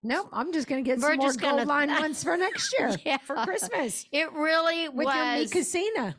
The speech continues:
Speaker 2: Uh-huh.
Speaker 1: <laughs>
Speaker 2: It really was. It makes a difference.
Speaker 1: Oh, the over, well, we said last week that one of the things that we don't like about the holidays is the cleanup.
Speaker 2: It's the cleanup,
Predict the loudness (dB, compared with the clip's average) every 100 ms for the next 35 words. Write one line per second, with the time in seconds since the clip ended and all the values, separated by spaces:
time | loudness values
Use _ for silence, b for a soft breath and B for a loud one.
0 | _ -6 -6 -2 -2 -2 -2 0 0 0
1 | 0 2 2 0 0 0 2 0 -4 -8
2 | -10 -16 _ -10 -10 -8 -6 -6 -4 -6
3 | -6 -6 -6 -6 -4 -4 -4 -6 -14 -14
4 | -10 -4 -2 0 0 0 0 -2 0 -2
5 | 0 -2 -2 0 2 2 2 0 2 2
6 | 0 -2 -4 -4 -6 -6 -6 -8 -6 -4
7 | -2 -2 -4 -4 -4 -4 -4 -4 -6 -4
8 | -2 -2 -4 -10 -10 -4 0 0 -2 -8
9 | -8 -2 0 -2 -2 -2 0 0 0 -2
10 | -4 -8 -10 -4 -4 -4 -8 -6 -4 -4
11 | -6